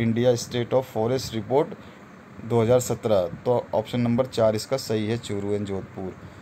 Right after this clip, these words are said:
नेक्स्ट क्वेश्चन है, which among the following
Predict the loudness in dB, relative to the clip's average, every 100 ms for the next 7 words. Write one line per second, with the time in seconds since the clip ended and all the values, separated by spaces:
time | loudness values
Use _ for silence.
0 | -20 -8 -2 -2 -2 -4 0 0 0 -2
1 | -4 -4 0 0 2 2 0 2 2 2
2 | 2 0